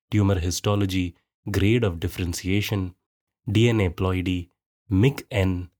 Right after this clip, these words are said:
status, and genomic aberrations such as chromosome eleven Q status. Patients falling within the very low and low risk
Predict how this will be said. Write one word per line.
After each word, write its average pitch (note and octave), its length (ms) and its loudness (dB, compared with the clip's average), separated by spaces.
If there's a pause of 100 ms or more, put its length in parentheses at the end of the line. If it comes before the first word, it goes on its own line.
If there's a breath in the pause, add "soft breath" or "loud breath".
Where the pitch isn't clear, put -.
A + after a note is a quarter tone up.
status, F2+ 600 -2 (260)
and F#2 220 2
genomic G2 540 0
aberrations G#2+ 800 -2 (240)
such F#2 240 -2
as E2+ 280 -2 (160)
chromosome F2+ 680 -2 (140)
eleven F#2+ 440 2
Q E2+ 360 -4 (160)
status. - 600 -8 (1200)
Patients B2 420 2
falling A#2+ 360 0
within G#2+ 280 0
the F#2+ 80 2
very G2 360 0
low A#2+ 280 0
and F2+ 260 -2
low G#2+ 260 2
risk A#2+ 320 -4